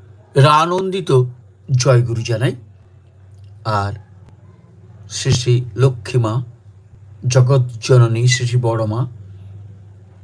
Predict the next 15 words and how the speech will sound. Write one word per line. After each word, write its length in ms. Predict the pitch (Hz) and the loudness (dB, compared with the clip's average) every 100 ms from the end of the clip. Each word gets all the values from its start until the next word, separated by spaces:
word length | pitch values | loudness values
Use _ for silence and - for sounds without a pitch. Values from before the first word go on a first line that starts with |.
| - - - - - _ - - - | -20 -20 -20 -20 -20 _ -20 -18 2
তার 220 | 131 120 | 4 6
চরণে 560 | - - 127 113 117 117 - - _ _ - | 2 2 2 2 0 -4 -8 -12 _ _ -16
শরণ 460 | - - - 123 123 | -8 -4 2 4 4
নিলে 440 | 117 113 113 123 - - - _ - - _ _ - - - _ | 4 0 -2 -2 -4 -14 -20 _ -20 -20 _ _ -20 -20 -20 _
আমাদের 360 | - 123 123 120 | 4 4 6 2
কোনো 360 | 123 110 110 131 - _ _ _ _ _ - | 0 -2 -2 -6 -14 _ _ _ _ _ 0
অভাব 480 | 127 104 110 110 - - | 0 2 -2 -6 -8 -4
অনটন 480 | 117 113 110 110 104 | -2 -2 -4 -4 -6
থাকে 340 | 110 110 113 | -8 -8 -8
না। 240 | 110 131 - _ _ _ - - _ - | -8 -8 -12 _ _ _ -20 -20 _ -2
তার 240 | 160 160 | 2 2
রাগা 280 | 165 156 165 | 0 -2 -4
চরণে 500 | 143 156 156 160 196 - _ _ _ _ _ _ _ _ _ _ _ _ _ _ 1077 1077 1077 - _ - _ _ _ - | -4 -4 -2 -2 -4 -10 _ _ _ _ _ _ _ _ _ _ _ _ _ _ _ -20 _ -20 _ -20 _ _ _ -8
আপনাদের 360 | 123 123 123 120 | -2 0 2 0
সবার 420 | - 123 120 113 | 0 0 0 -2